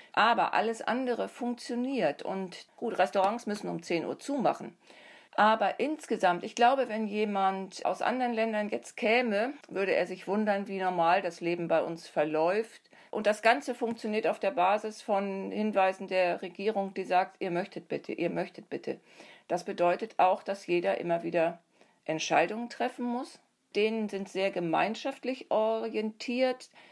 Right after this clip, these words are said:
Das sind so simple Beispiele. Wir haben in Dänemark, äh, das System der offenen Büchereien. Die sind geöffnet, ohne dass Personal da ist. Du kannst dich reinlassen. Es gibt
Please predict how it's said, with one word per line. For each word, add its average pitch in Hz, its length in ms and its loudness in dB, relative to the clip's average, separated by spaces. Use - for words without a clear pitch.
Das 175 160 0
sind 226 180 0
so 196 300 -4
simple 214 400 -2
Beispiele. 185 560 2
Wir 165 80 2
haben 202 100 0
in 180 220 -2
Dänemark, 180 500 0
äh, 170 260 -2
das 175 180 0
System 196 340 -2
der 185 120 2
offenen 175 220 -4
Büchereien. 151 500 0
Die 160 120 -8
sind 208 180 -6
geöffnet, - 420 0
ohne 202 160 -2
dass 190 160 -4
Personal 165 480 0
da 160 140 0
ist. - 120 -6
Du 160 60 -12
kannst - 300 -8
dich - 160 -8
reinlassen. - 440 -2
Es 180 240 -8
gibt - 400 -4